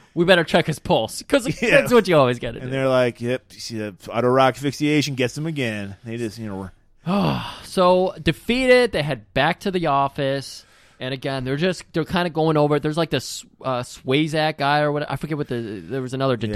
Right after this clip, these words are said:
Speaker 2: he's,
Speaker 1: detective.
Speaker 2: he was like a comic relief character. I don't remember his
Speaker 1: He
Speaker 2: name.
Speaker 1: reminds me of Grossman. He's just kind of a tubby
Speaker 2: That's,
Speaker 1: guy.
Speaker 2: that's basically what his
Speaker 1: Yeah.
Speaker 2: character was. He had a partner that was, that was like that too.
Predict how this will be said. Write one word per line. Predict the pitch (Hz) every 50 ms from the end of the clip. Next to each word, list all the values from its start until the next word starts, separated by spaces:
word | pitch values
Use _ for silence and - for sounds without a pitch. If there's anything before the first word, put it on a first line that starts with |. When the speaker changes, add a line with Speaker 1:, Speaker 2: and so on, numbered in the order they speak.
| 107 107
Speaker 2:
he's, | 120 123
Speaker 1:
detective. | 117 107 107 110
Speaker 2:
he | 143
was | 127
like | 120 113 104
a | -
comic | - - 104 95 92 90 - -
relief | 90 90 87 87 85 -
character. | - 90 87 85 80 - - 87
I | 85 85
don't | 85 85
remember | 80 80 85 82 80 80 85 82
his | 82 78
Speaker 1:
He | - 170
Speaker 2:
name. | 175 175
Speaker 1:
reminds | 170 170 170 175 175 160 147
me | 160
of | 143 107 95
Grossman. | - 113 113 110 110 107 - - 113 107 107 107 110 - _
He's | - 120 113 113
just | 117 - -
kind | - 131
of | 123
a | 104 -
tubby | - - - 101 151
Speaker 2:
That's, | 151 151 104
Speaker 1:
guy. | 98 98 98 98
Speaker 2:
that's | 143 139 - -
basically | - 131 120 117 113 - 107 101 98
what | 92 92 90
his | 85 82
Speaker 1:
Yeah. | 107 104 90 78
Speaker 2:
character | 98 98 92 82
was. | 80 78 78 80 -
He | 120 127 151
had | 131
a | -
partner | - - 110 104 92 80 85 85
that | - 82
was, | 82 80 -
that | 85 78 78 90 87 80
was | 87 82 -
like | 87 82 82 -
that | - 76 65 -
too. | - 80 73 71